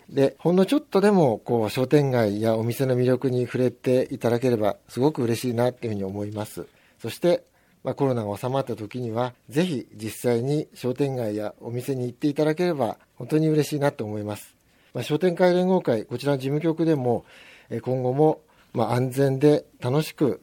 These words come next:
買い物ができる商店街づくりをサポート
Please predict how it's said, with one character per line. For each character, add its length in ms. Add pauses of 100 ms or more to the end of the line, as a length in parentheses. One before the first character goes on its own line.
(140)
買 160
い 20
物 180
が 120
で 120
き 100
る 100
商 200
店 160
街 160
づ 120
く 140
り 140
を 260 (100)
サ 200
ポ 120
ー 100
ト 340